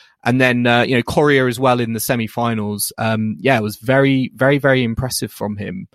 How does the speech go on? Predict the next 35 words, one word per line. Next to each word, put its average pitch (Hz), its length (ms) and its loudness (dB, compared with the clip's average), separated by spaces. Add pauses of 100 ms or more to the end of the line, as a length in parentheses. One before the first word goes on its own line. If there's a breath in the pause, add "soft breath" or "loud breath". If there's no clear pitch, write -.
(240)
particularly, 143 500 2
as 117 120 2
you 113 80 -6
said, 131 220 -2
Kim, 104 200 -4
given 113 480 0 (380 soft breath)
I 170 140 2
sort 120 340 2
of - 140 -18
put 151 120 2
him 123 120 0
in 123 160 0
the 123 180 0 (200)
Joe 147 220 2
Wilfried 147 360 0
Tsonga 156 420 0
category 107 560 -2
of, 113 260 0 (600 soft breath)
like, 127 280 2 (120)
<laughs> - 400 -6
brutally, 165 440 2
<laughs> - 340 0
brutally 160 600 0 (160)
honestly, 110 720 -2 (480 loud breath)
um, 139 400 0
I'm 156 180 2
almost 156 240 2
kind 151 120 0
of 135 100 0
waiting 143 340 0
for - 120 -8
the 139 120 2
Instagram 110 500 -4
posts 107 320 -4
of, 113 300 -2